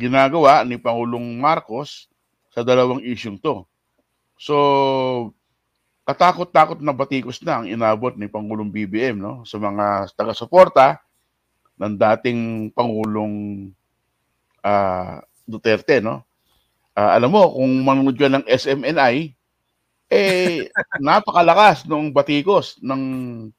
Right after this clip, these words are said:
Speaker 1: network na yan kay Pangulong B B M. Parang walang ginagawang maganda, no? Ah, mula dun sa,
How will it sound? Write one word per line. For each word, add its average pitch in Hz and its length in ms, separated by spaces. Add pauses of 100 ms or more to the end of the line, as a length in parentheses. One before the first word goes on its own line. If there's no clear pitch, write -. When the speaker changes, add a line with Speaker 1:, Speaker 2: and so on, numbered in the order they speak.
(460)
Speaker 1:
network 123 480
na 120 80
yan 170 220 (100)
kay 113 240
Pangulong 117 480
B 104 160
B 101 160
M. 107 320 (1040)
Parang 127 240
walang 135 240
ginagawang 120 880 (320)
maganda, 113 640 (320)
no? 143 320 (640)
Ah, 101 480
mula 117 400
dun 123 160
sa, 117 560